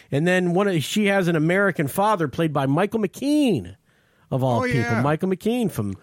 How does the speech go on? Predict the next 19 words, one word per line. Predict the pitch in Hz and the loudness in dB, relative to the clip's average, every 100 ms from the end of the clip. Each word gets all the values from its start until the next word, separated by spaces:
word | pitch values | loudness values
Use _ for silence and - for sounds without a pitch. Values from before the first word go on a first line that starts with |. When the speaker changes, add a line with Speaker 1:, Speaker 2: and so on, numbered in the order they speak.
| - _ 131 | -20 _ -6
Speaker 1:
Laverne | 127 165 185 | -2 0 2
and | 175 156 | 0 0
Shirley | 190 196 233 | 0 2 2
and | 202 | 2
Speaker 2:
Right. | 135 | 0
Speaker 1:
Spinal | - 143 156 160 | -2 0 0 0
Tap | 147 170 185 180 | -2 0 0 0
and | 143 | 0
all | 135 139 | 0 0
those, | 135 135 120 | 0 0 0
Speaker 2:
Wow. | 127 127 | 0 0
Speaker 1:
uh, | 117 | -2
Speaker 2:
Is | 92 90 | -4 -2
he | |
Speaker 1:
movies. | 117 131 135 | 0 0 2
Speaker 2:
recognizable | 147 110 120 117 123 127 | 2 2 0 -2 -4 0
Speaker 1:
Yeah, | 480 | 2
Speaker 2:
even? | |
Speaker 1:
yeah, | 480 | 4